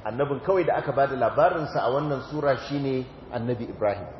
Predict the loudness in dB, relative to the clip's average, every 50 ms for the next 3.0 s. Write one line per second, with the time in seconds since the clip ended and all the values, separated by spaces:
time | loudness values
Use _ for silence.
0 | -16 -16 -16 -18 -18 -18 -18 -12 -8 -6 -2 0 0 0 2 2 2 4 4 4
1 | 2 0 0 -2 -4 0 0 0 2 2 0 0 -4 -6 -14 -18 -16 -10 -6 -6
2 | -4 -4 -2 -4 -2 0 2 4 4 4 4 2 2 0 0 0 0 0 0 -2